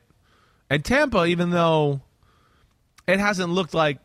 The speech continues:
the Tampa of last year or the year before when they were going on the Super Bowl run at the end of that season,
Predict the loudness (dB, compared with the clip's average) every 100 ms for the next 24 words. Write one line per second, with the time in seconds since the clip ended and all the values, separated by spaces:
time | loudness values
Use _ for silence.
0 | _ -10 -4 -4 0 -2 0 0 0 -2
1 | -2 0 -2 -2 -2 -2 -2 -4 -2 -2
2 | -4 -4 -4 -4 -4 -4 -4 -2 -2 -2
3 | -2 -2 -2 -2 -4 -4 -2 -2 -2 -4
4 | -2 -4 -8